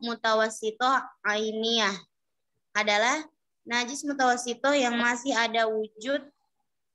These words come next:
ada wujud bau ataupun rasanya. Cara mensucikannya adalah dibasuh dengan air sampai hilang rasanya,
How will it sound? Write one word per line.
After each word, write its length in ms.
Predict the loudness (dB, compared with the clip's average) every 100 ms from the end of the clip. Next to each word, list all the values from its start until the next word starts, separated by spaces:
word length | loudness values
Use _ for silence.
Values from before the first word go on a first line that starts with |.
| _ _ _ _ _ _ _ _ _ _ _ _ _ _ _ -20 -20 _ -20 -20 -18 -18 -20 _ _ -20 -20 _
ada 400 | -4 0 2 2
wujud 400 | 0 -4 -6 -4
bau 320 | 0 2 2
ataupun 480 | 0 0 -2 -2 -2
rasanya. 540 | -2 -2 -4 -4 -6 -8 _ -14
Cara 300 | -4 0 2
mensucikannya 720 | 0 -4 -10 -2 -2 0 0 2
adalah 560 | 2 4 4 4 2 0
dibasuh 560 | -6 -2 -2 -2 -4
dengan 320 | 0 0 0 2
air 320 | 2 2 0 -2
sampai 560 | -2 -2 -4 -2 -2
hilang 640 | 0 0 2 2 0 -4 -10 _ _ _ _
rasanya, 960 | -2 0 0 -2 -2 0 2 2 0